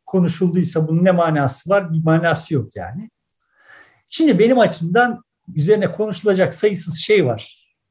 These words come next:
Ee, ama şuradan başlayayım yani. O kendi adaylığını açıklarken muhalifleri, muhaliflerin beceriksizliğini, işte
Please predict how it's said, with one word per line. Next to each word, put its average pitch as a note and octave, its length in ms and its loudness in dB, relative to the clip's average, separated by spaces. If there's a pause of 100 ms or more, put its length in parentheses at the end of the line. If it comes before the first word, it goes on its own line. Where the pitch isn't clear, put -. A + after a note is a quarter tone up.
(600)
Ee, - 20 -8
ama D#3+ 460 2
şuradan G3 600 0
başlayayım F3 480 0
yani. B2+ 260 -2
O D3+ 240 -2
kendi F3 320 0
adaylığını E3 500 0
açıklarken G#3+ 840 -2 (340)
muhalifleri, E3+ 880 2 (380)
muhaliflerin D#3+ 640 0
beceriksizliğini, D3+ 1200 -2
işte D3 420 -4